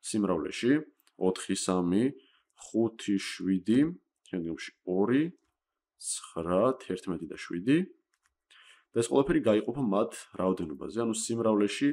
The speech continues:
რამდენი ელემენტიც მაქვს. ნუ, როდესაც მაქვს ბევრი შესაკრები, ჯობია, რომ რაღაც, რაღაცები დავაწმელო, აი, დავუშვათ, ცხრა და თერთმეტი, რაც მაძლევს ოცს, შემდგომში შვიდი და სამი მაძლევს ათს,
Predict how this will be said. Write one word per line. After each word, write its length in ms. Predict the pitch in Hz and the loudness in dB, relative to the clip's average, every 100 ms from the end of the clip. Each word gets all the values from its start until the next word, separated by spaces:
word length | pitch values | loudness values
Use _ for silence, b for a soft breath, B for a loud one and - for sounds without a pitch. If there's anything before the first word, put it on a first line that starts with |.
| 147 B B | -2 B B
რამდენი 360 | - 95 95 104 | -4 -4 -2 -4
ელემენტიც 440 | 85 82 87 76 | -2 -4 -6 -8
მაქვს. 360 | - 67 - - - B B B B | -8 -8 -8 -12 -14 B B B B
ნუ, 160 | - 107 90 | -4 -2 2
როდესაც 400 | 113 143 139 120 | 0 2 0 0
მაქვს 280 | 117 - | 0 0
ბევრი 360 | - 117 135 104 | 6 10 10 8
შესაკრები, 480 | 95 98 147 135 90 | 4 -2 0 0 0
ჯობია, 280 | 92 90 87 | 0 0 -2
რომ 100 | 80 | -2
რაღაც, 200 | 90 92 | -2 -4
რაღაცები 400 | 90 85 82 78 | -4 -8 -10 -14
დავაწმელო, 580 | 73 85 87 - - 95 | -6 -2 -2 -4 -6 0
აი, 140 | 113 104 | 2 2
დავუშვათ, 300 | 87 - - | 0 -4 -10
ცხრა 280 | - - 123 | -8 2 4
და 100 | 110 | 4
თერთმეტი, 480 | - 80 69 - 104 143 - _ _ _ _ _ _ _ _ | 0 -4 -8 0 0 0 -6 _ _ _ _ _ _ _ _
რაც 100 | 95 | -4
მაძლევს 360 | - 80 - - | -4 -6 -10 -8
ოცს, 320 | - 107 - - - - B B B B B - | 0 2 2 -4 -6 -12 B B B B B -2
შემდგომში 600 | 143 127 110 - - 90 85 | 4 4 4 0 2 4 4
შვიდი 540 | 87 - 117 127 113 | 2 -2 0 2 2
და 140 | 104 85 | -2 -4
სამი 460 | - - 101 98 87 | -4 -2 2 2 0
მაძლევს 440 | 78 76 - - - | -4 -6 -10 -10 -6
ათს, 400 | 85 107 - | 0 0 0